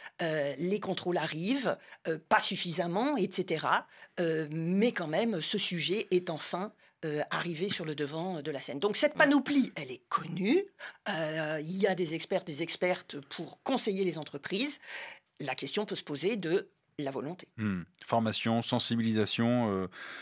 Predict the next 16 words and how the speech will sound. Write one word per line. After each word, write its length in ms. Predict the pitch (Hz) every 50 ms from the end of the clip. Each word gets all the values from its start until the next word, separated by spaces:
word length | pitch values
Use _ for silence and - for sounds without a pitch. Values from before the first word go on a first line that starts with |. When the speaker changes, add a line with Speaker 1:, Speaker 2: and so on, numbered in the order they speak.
| - - - -
Speaker 2:
euh, 160 | 98 98 95
pour 160 | 87 101 98
faire 160 | - 107 101
avancer 320 | 101 101 104 101 - - 113
les 80 | 110
mentalités. 640 | 104 107 101 - 120 107 104 104 - 131 135 139 131
Euh, 200 | 113 104 104 104
Marie-Christine 520 | 104 104 104 104 107 - - - - 117 113
Maillas, 420 | 113 110 117 131 147 147 - - - _ _
et 320 | - 160 165 165 139 107 107
vous 280 | 107 101 98 104 110 110
l'avez 240 | 110 107 95 107
évoqué 380 | 107 95 95 101 - - 117 107
à 40 | 98
demi-mot 320 | 92 95 98 98 95 95
tout 80 | 87